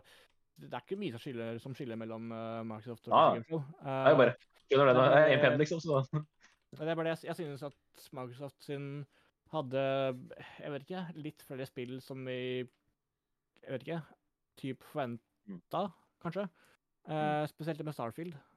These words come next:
Speaker 1: eh, synes jeg var veldig stas å se litt av.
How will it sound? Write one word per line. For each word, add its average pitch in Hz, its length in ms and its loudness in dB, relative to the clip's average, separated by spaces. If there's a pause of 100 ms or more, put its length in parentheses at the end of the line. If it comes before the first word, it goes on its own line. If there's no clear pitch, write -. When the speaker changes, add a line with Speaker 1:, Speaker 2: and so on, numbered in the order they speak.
(120)
Speaker 1:
eh, 139 600 -8
synes 127 200 -14
jeg 123 160 -8
var 117 260 -6
veldig 110 560 -8
stas 107 240 -12
å 117 140 -12
se 113 160 -12
litt 113 100 -12
av. 113 300 -8